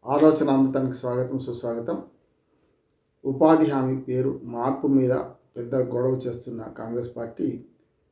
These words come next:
ఈరోజు అసెంబ్లీ సాక్షిగా, తెలంగాణ రాష్ట్ర అసెంబ్లీ సాక్షిగా ఉపాధి హామీ పథకంలో మార్పులు, చేర్పులు ప్రవేశపెట్టొద్దు,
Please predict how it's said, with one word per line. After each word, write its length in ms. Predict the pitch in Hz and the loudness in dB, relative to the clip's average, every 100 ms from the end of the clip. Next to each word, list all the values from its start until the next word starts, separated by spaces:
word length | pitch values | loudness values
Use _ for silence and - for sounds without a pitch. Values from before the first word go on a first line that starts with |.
| - | -8
ఈరోజు 580 | 139 135 143 143 117 - - _ _ - | -2 2 4 2 0 -4 -14 _ _ -20
అసెంబ్లీ 280 | - 135 131 | -8 -2 0
సాక్షిగా, 540 | - 120 120 127 147 - - _ _ _ _ _ _ - | -2 -6 -8 -6 -6 -8 -18 _ _ _ _ _ _ -4
తెలంగాణ 400 | 127 131 131 120 | 0 2 2 0
రాష్ట్ర 260 | 117 117 120 | -4 -4 -8
అసెంబ్లీ 300 | 120 120 117 | -4 -4 -4
సాక్షిగా 600 | 110 107 151 147 - - _ | -8 -10 -6 -4 -6 -12 _
ఉపాధి 400 | 120 135 139 131 | -10 -2 0 0
హామీ 220 | 123 120 | 0 -4
పథకంలో 460 | 117 113 127 120 123 | -6 -8 -6 -6 -6
మార్పులు, 520 | - 107 120 120 127 | -8 -8 -8 -8 -8
చేర్పులు 360 | 120 117 117 107 | -6 -6 -6 -10
ప్రవేశపెట్టొద్దు, 840 | 107 110 117 - 117 117 98 - | -8 -8 -8 -10 -10 -8 -6 -8